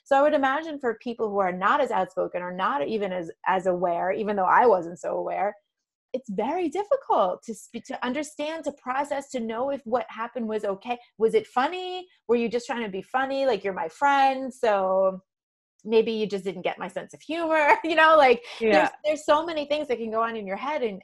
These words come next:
Speaker 1: and make excuses for other people and their behaviors. But it's really about how it makes you feel. If you walk away feeling like, "Oh, I feel icky right now," that's a huge sign that something isn't right.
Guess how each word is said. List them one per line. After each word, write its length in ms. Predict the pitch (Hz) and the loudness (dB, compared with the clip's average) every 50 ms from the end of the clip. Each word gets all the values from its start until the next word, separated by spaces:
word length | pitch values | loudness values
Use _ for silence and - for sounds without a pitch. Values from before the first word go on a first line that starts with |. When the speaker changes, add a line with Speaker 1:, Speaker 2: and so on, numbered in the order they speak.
| _ | _
Speaker 1:
and 160 | - 196 196 190 | -8 -8 -6 -6
make 160 | 196 196 196 | -6 -6 -8
excuses 540 | 190 190 - - - 330 381 - 415 294 - | -10 -10 -12 -12 -12 -8 -4 -4 -6 -4 -4
for 80 | - - | -6 -4
other 200 | 165 175 185 175 - | -4 -4 -4 -6 -6
people 280 | _ 247 349 - - | _ -14 -8 -4 -4
and 120 | 196 180 175 | -4 -4 -4
their 120 | 175 170 | -10 -8
behaviors. 640 | - 185 190 202 - - 415 415 180 - - - 165 _ - | -10 -10 -6 -4 -4 -4 -4 -4 -6 -8 -8 -10 -8 _ 0
But 160 | 214 208 208 - - _ | 0 0 0 -4 -4 _
it's 160 | 247 240 240 | -4 -2 -2
really 240 | 240 285 339 415 453 | -2 -2 0 0 2
about 160 | 247 220 - | 2 2 0
how 180 | 214 214 208 208 | 2 2 2 2
it 60 | 208 | 2
makes 240 | 214 214 202 - - | -2 -6 -8 -6 -6
you 100 | 214 190 | -6 -8
feel. 380 | 190 - _ 269 339 466 247 | -8 -10 _ -2 0 0 0
If 60 | 190 190 | 0 -2
you 120 | 233 277 302 | -2 -4 0
walk 180 | 262 - - - 220 | 2 0 2 2 0
away 280 | 202 247 277 294 247 | 0 2 2 0 0
feeling 340 | 240 - 220 214 208 208 202 | -2 -2 -4 -4 -4 -6 -6
like, 240 | 202 190 185 - - _ _ _ _ _ _ _ _ - | -6 -6 -8 -8 -12 _ _ _ _ _ _ _ _ 0
"Oh, 220 | 247 240 226 202 - | 2 4 4 4 2
I 120 | - 226 | 2 0
feel 180 | 240 - 247 - - | 2 0 0 0 0
icky 300 | 175 190 - 247 262 277 | -4 -4 -4 -8 -6 -4
right 180 | 294 302 302 302 | -4 -4 -4 -4
now," 240 | 311 311 320 311 | -4 -4 -2 -2
that's 200 | 302 320 370 359 | -2 -2 -2 -4
a 40 | 381 | -6
huge 420 | 285 - - - 247 247 247 190 - | -8 -8 -10 -6 -4 -4 -4 -6 -2
sign 320 | - 208 202 196 185 180 | 0 2 2 2 0 -2
that 120 | 175 - - | -8 -10 -6
something 360 | - 185 175 - 175 170 170 | -6 -6 -4 -4 -8 -8 -8
isn't 240 | 165 - 165 160 - | -10 -12 -12 -12 -10
right. 260 | 175 175 170 180 - | -8 -8 -8 -10 -12